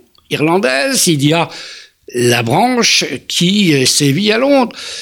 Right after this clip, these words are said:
Et il y a des Irlandais, il y a une diaspora irlandaise qui est très forte.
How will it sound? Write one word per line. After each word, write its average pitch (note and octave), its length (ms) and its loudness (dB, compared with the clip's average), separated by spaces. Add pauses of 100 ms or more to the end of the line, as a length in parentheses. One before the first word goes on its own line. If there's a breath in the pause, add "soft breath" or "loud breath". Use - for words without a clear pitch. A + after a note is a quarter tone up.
(400 loud breath)
Et C4 240 0
il F#3 240 4
y G#3 80 4
a A#3+ 100 0
des F3 220 2
Irlandais, D3+ 580 2
il F3+ 60 2
y - 20 0
a C3+ 60 0
une C3 220 2
diaspora D#3+ 1000 0 (1080)
irlandaise A2+ 880 -2
qui - 120 -10
est D2+ 40 -8
très - 220 -12
forte. - 180 -14